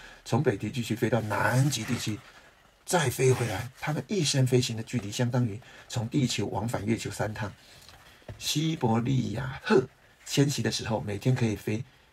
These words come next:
三百二十公里，在温暖的气流中翱翔。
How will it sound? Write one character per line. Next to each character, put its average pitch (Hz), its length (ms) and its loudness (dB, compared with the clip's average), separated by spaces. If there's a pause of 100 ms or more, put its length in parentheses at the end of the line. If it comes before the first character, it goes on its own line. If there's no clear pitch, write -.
(160)
三 160 400 0
百 139 160 0
二 143 140 2
十 123 160 0
公 117 180 2
里， 101 140 -4 (500)
在 123 220 2
温 127 140 8
暖 113 120 2
的 92 100 -6
气 - 240 0
流 101 160 0
中 101 160 -4
翱 - 200 -6
翔。 - 220 -8